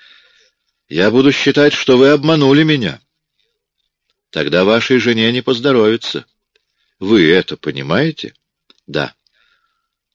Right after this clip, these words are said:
«Вы, кажется, сомневаетесь в том, что сможете попасть в него, когда он будет кататься на водных лыжах, так?» «Я в него попаду,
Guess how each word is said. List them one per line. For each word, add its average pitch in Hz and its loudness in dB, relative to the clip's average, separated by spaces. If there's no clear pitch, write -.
«Вы, 95 0
кажется, 85 -4
сомневаетесь 87 0
в - -10
том, 147 4
что - -4
сможете 90 -4
попасть 82 -6
в 85 -14
него, 87 -2
когда 87 0
он 87 -2
будет 85 -2
кататься 92 -4
на 85 -4
водных 82 -4
лыжах, 78 -4
так?» 107 -4
«Я 73 -4
в 73 -4
него 82 0
попаду, 90 -2